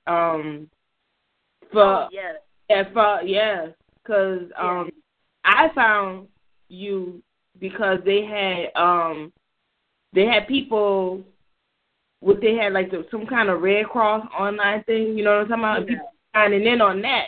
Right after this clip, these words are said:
Speaker 1: and so you could go onto the Red Line, I mean, the Red, uh, Red Cross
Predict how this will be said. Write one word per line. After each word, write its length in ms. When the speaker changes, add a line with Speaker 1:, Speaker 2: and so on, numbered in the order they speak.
Speaker 1:
and 140
so 60
you 200
could 160
go 360
onto 360
the 120
Red 340
Line, 580
I 80
mean, 200
the 100
Red, 400
uh, 280
Red 260
Cross 360